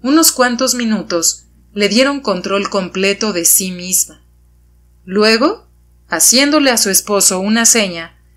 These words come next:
para que se sentara junto a ella, en el diván, donde estaba medio reclinada, hizo que todos los demás acercáramos nuestras sillas.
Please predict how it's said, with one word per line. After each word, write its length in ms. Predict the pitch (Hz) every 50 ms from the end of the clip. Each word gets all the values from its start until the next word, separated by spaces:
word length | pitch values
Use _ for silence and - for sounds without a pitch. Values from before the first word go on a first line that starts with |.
| _ _ -
para 220 | 226 214 220 220
que 80 | 247 240
se 140 | - 247
sentara 520 | 240 - 262 254 247 - 311 330 339 359 -
junto 320 | - 254 214 190 196 180
a 80 | 165 165
ella, 420 | 170 180 180 240 302 392 - - _ - - - _ -
en 160 | 190 175 175
el 160 | 175 175 180
diván, 500 | 180 180 160 170 175 214 294 - - - _ _ _ _ _ _ -
donde 200 | 202 185 175 175
estaba 340 | 170 - 202 202 214 220 208
medio 320 | 202 190 175 160 180 170
reclinada, 840 | 165 - 175 165 - 175 170 170 170 175 180 196 226 302 392 - - _ _ _ _ _ _ _ _
hizo 280 | - 247 247 - 302 302
que 120 | - 240
todos 420 | 220 226 - 262 285 302 320 302 285
los 160 | 247 226 226
demás 480 | 208 185 185 196 254 330 - - - -
acercáramos 840 | - 196 185 - 196 180 190 - - 226 214 220 220 214 196 185 175
nuestras 380 | 170 175 165 - - 160 160 -
sillas. 540 | - 190 180 170 - - - - - -